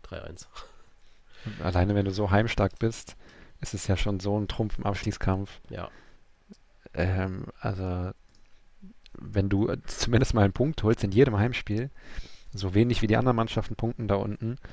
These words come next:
Speaker 2: ähm, ist das schon extrem wertvoll für Bochum. Wobei ich auch glaube, dass sie halt dann auswärts auch wirklich gar nichts holen.
Speaker 1: Ja, also so ist es ja dann tatsächlich auch. Ähm, also auswärts ist ja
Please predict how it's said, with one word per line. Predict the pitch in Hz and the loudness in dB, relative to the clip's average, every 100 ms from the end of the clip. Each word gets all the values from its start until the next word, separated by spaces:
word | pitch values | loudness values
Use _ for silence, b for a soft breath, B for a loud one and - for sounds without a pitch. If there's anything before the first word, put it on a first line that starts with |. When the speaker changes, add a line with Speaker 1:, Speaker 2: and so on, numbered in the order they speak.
| B B B B - - | B B B B -20 -4
Speaker 2:
ähm, | 104 95 92 95 98 - - - - | 0 2 2 -2 -6 -10 -16 -20 -12
ist | - - 98 | -6 -2 -2
das | - | -2
schon | - 98 90 | -2 -2 -2
extrem | 95 - - 101 95 | -2 -2 0 2 4
wertvoll | 90 - 95 | 2 2 -6
für | 90 95 | -4 -2
Bochum. | 92 90 98 98 B B B | -2 -4 -8 -8 B B B
Wobei | 113 95 | 2 6
ich | 98 113 | 6 6
auch | - | 4
glaube, | 101 113 | 4 6
dass | 107 95 | 6 4
sie | 98 | 4
halt | 101 104 | 2 4
dann | 101 | 2
auswärts | 101 104 - 117 104 | 2 -4 2 2 2
auch | 92 | 0
wirklich | 101 95 | -2 -2
gar | - 95 | 2 2
nichts | - - 98 | 2 -2 -4
holen. | 92 98 b b - B B B B B B B B B - - - | -6 -6 b b -20 B B B B B B B B B 4 2 0
Speaker 1:
Ja, | 101 98 98 98 - - | 0 0 0 -2 -4 -6
also | 107 98 98 | -6 -4 -6
so | 90 104 95 | -6 -6 -6
ist | 101 | -8
es | 95 - - | -8 -10 -12
ja | 90 92 | -10 -8
dann | 92 87 | -10 -12
tatsächlich | 92 92 90 - | -14 -12 -12 -10
auch. | 95 101 - | -12 -12 -14
Ähm, | 87 92 92 92 92 | -14 -12 -14 -14 -14
also | 95 92 | -12 -10
auswärts | 85 95 - 95 - | -10 -12 -10 -10 -10
ist | 90 - | -12 -10
ja | 95 | -10